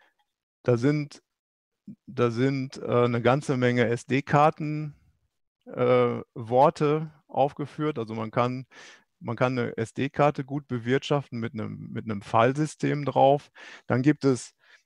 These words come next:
dann gibt es Befehle, wie man, wie man diese, diese Hunderten,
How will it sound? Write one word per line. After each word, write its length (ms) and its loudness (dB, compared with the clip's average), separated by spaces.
dann 160 -2
gibt 180 0
es 140 -2
Befehle, 760 4
wie 200 -4
man, 220 2
wie 120 -6
man 160 0
diese, 540 -2
diese 440 -8
Hunderten, 680 -2